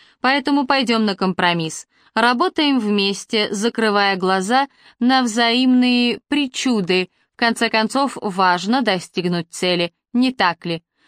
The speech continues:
Она призадумалась, осторожно промямлила. «Может, было бы неплохо изобразить супружескую пару, бездетную.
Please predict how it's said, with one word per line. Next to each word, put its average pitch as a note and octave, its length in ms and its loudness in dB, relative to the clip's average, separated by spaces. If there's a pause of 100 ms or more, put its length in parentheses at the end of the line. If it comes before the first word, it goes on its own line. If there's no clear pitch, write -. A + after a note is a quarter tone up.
(200)
Она C4 260 2
призадумалась, A3+ 880 0
осторожно B3 960 0
промямлила. F3+ 880 0 (320)
«Может, C#4 560 0
было A#3 400 0
бы A#3 340 0
неплохо A3 840 0
изобразить F#3 640 -2
супружескую A#3 840 -4
пару, G#3 460 0 (240)
бездетную. G3 1000 -2